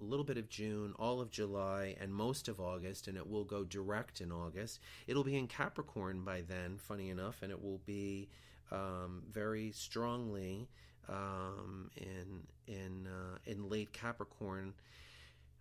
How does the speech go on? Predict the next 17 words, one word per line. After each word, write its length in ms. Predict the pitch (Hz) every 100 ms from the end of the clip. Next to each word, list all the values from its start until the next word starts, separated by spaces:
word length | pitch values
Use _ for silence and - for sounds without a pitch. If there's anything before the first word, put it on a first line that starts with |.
| -
Um, 400 | 131 127 127 127 - - - 131
the 200 | 131 143
idea 400 | 139 143 170 185
there 340 | 147 127 117
is 120 | 107 -
that 220 | 110 107
we're 100 | 104
going 440 | 110 110 107 107
to 640 | - - 107 101 98 98 98 - - -
move 400 | 123 139 139 127
forward 640 | - 131 127 123 117 95
with 160 | 101 -
just 260 | 160 -
a 60 | 147
little 440 | 165 220 254 262 -
bit 420 | 165 160 143 135 - -
of, 640 | 123 117 113 110 110